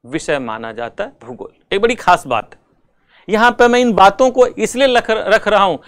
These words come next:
कि बहुत सारे बच्चों में ये कई बार कुछ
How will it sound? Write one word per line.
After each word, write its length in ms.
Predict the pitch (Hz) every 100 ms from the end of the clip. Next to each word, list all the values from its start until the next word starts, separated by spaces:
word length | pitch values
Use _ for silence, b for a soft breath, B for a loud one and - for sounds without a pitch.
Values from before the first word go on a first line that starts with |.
| b
कि 100 | -
बहुत 480 | 156 123 202 202 277
सारे 340 | - 233 214 220
बच्चों 400 | 185 185 226 226
में 260 | 190 - _ _ _ _ _ _ _ _ _ _ _ _ -
ये 100 | 160
कई 400 | 160 - 226 233
बार 280 | 190 165 160
कुछ 580 | - _ 170 165 -